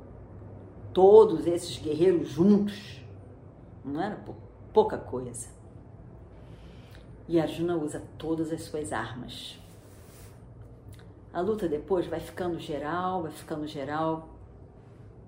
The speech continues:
Bhima, nessa altura, tava lá e ajudando Satyaki na ajuda a Arjuna. E eles todos ali,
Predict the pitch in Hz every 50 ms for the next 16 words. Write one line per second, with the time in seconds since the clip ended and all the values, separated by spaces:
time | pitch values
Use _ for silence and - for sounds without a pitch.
0 | - - - - - - - - - - - - - - - 147 143 160 196 254
1 | 262 262 208 165 139 135 131 - 160 143 - - 208 202 185 165 180 170 165 165
2 | 143 131 147 170 202 240 269 247 202 170 156 165 165 160 170 190 208 214 202 -
3 | - 196 - - - 208 190 196 - 226 240 285 339 349 - - - - - -
4 | - - - - - - - - - - - - - 180 185 180 175 160 131 131
5 | 190 247 233 269 269 269 - - - - - - 151 156 160 - - 156 156 160
6 | 160 156 147 131 107 98 - - - - - - - - - - - - - -
7 | - - - - - - - - 151 151 160 165 - - - - 185 185 220 247
8 | 240 247 247 214 175 160 -